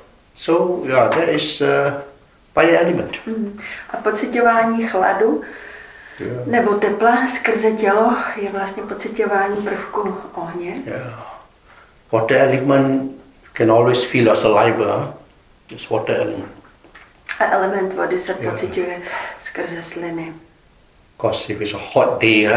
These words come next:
Speaker 1: and you have some sweat, huh, then there's water element.
Speaker 2: Mm-hmm, nebo
Speaker 1: But it's
Speaker 2: skrze pot, který
Speaker 1: Yeah.
Speaker 2: vylučujete,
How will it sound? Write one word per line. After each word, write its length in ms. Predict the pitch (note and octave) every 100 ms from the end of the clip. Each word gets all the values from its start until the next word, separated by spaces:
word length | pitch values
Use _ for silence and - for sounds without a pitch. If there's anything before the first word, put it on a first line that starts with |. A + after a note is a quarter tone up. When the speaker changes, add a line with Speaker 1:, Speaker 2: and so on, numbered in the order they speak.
| B2
Speaker 1:
and 140 | G2
you 60 | G2+
have 120 | G2
some 180 | - -
sweat, 420 | - C3+ A#2 -
huh, 100 | A2+ A2+ -
then 260 | F#2+ G2 -
there's 400 | - - - -
water 260 | G#2 G#2+ A2
element. 420 | G#2+ F#2 F2+ F2+ - _ _ _
Speaker 2:
Mm-hmm, 380 | G3 E3+ F3+ F3
nebo 120 | F3 -
Speaker 1:
But 100 | -
it's 100 | -
Speaker 2:
skrze 280 | - F#3 F3 - - - -
pot, 300 | - F3+ F3+ -
který 340 | - F3 E3+ E3+
Speaker 1:
Yeah. 120 | E3+
Speaker 2:
vylučujete, 580 | F3 F3 F3+ F3+ -